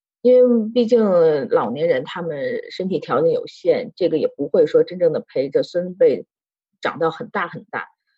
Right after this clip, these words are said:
所以这个，这个如果能看到一个很大的图景，看 bigger picture 的话，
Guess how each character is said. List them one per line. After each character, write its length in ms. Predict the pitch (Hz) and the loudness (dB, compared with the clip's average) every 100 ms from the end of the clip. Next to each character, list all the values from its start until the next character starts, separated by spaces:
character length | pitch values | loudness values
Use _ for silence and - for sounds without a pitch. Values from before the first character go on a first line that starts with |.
| _ _ | _ _
所 100 | 226 | 2
以 40 | 240 | 2
这 160 | 302 | 2
个， 160 | 208 - | 2 2
这 120 | - | 4
个 360 | 208 160 107 82 | 2 4 2 0
如 100 | 185 | 4
果 100 | 233 | 6
能 160 | 240 180 | 4 2
看 180 | 208 226 | -2 0
到 120 | 190 | 2
一 100 | 165 | 2
个 120 | 180 | 0
很 180 | 190 151 | -2 -4
大 320 | 143 240 196 | -4 -4 0
的 100 | 156 | 2
图 240 | 127 - 160 | 0 0 -4
景， 220 | 160 98 95 - _ | -4 -6 -6 -12 _
看 100 | 202 196 | -6 -2
bigger 240 | 285 247 | 2 2
picture 380 | - 165 - - | 2 -6 -2 -4
的 80 | - | -4
话， 180 | - | -12